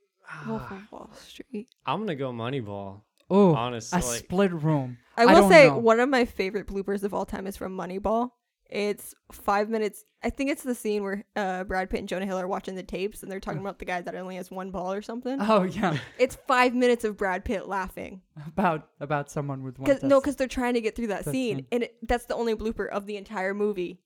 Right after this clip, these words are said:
Speaker 1: But it's the
Speaker 2: Wow.
Speaker 1: greatest blooper of all time.
Speaker 3: Oh.
Speaker 1: It's five minutes of Brad Pitt. He just can't fucking get through
Speaker 3: The
Speaker 1: the
Speaker 3: one
Speaker 1: scene.
Speaker 3: story that I wanted to be got, got on tape is the story that Jonah Hill told about filming, uh, fucking Wolf of Wall Street.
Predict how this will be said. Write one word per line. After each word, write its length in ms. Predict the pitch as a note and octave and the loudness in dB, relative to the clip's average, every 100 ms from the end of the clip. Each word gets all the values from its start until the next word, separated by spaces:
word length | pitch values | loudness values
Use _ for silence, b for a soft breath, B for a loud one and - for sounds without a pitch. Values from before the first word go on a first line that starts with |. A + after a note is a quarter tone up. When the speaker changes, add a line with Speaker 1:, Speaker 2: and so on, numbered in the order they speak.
| _ | _
Speaker 1:
But 240 | A3 A#3 A3+ | 0 6 6
it's 160 | A#3 | 6
the 140 | G#3+ A#3 | 4 2
Speaker 2:
Wow. 40 | |
Speaker 1:
greatest 380 | A3+ G3+ G3 G3+ | 4 -2 -2 -4
blooper 260 | G#3 G3+ G3 | -6 -4 -6
of 120 | F#3 | -4
all 100 | F3+ | -6
time. 240 | - F3 | -4 4
Speaker 3:
Oh. 20 | F3 | 4
Speaker 1:
It's 120 | G#3+ - | 4 -2
five 240 | A3+ G3+ | 0 0
minutes 300 | A3 A3 A3+ | 0 -4 -4
of 120 | A3 | -6
Brad 240 | A3+ G3+ A3 | -2 -2 -2
Pitt. 220 | A3+ G3 | -4 -4
He 140 | - A#3 | -10 -10
just 220 | B3 A#3+ | -10 -8
can't 280 | - A3 - | -8 -8 -8
fucking 280 | A3+ A3 | -6 -4
get 160 | G#3 G#3 | -6 -6
through 80 | G#3+ | 0
Speaker 3:
The 80 | G#3 | 0
Speaker 1:
the 60 | |
Speaker 3:
one 200 | G#3 A3+ | 2 0
Speaker 1:
scene. 160 | A#3 F3+ | -2 0
Speaker 3:
story 260 | G#3+ A3 A3 | 2 4 2
that 140 | G3 | 0
I 80 | F#3 | -2
wanted 300 | F#3 F3+ F3+ | -2 -6 -6
to 100 | F3+ | -6
be 120 | E3 | -6
got, 280 | D3+ D#3 D#3+ | -2 -2 0
got 200 | D#3+ D3+ | 0 0
on 160 | - D3+ | -2 -6
tape 440 | - C#3+ C#3+ D3+ - | -4 -6 -6 -8 -6
is 180 | D#3+ C#3+ | -4 -4
the 100 | D#3 | -6
story 340 | - D#3+ D#3 | -4 -2 -2
that 140 | D#3 C#3+ | -2 -2
Jonah 220 | D3+ D3 | -2 -2
Hill 220 | C3+ C#3 | -4 -8
told 460 | C#3 C#3+ C#3 D3 C#3+ | -8 -4 -4 -4 -6
about 340 | C#3+ C3+ C3+ | -6 -4 -4
filming, 720 | - - D3+ D3+ D3 C#3 C#3 B2 _ | -8 -4 -2 -2 -4 -6 -8 -12 _
uh, 400 | C#3 C3+ C3 B2+ | -6 -6 -6 -8
fucking 360 | - D3+ D3 C#3 | -8 -8 -6 -4
Wolf 200 | C#3 - | -6 -6
of 140 | C#3 | -8
Wall 160 | B2+ A#2 | -6 -8
Street. 400 | - D#3+ D#3 | -6 -6 -6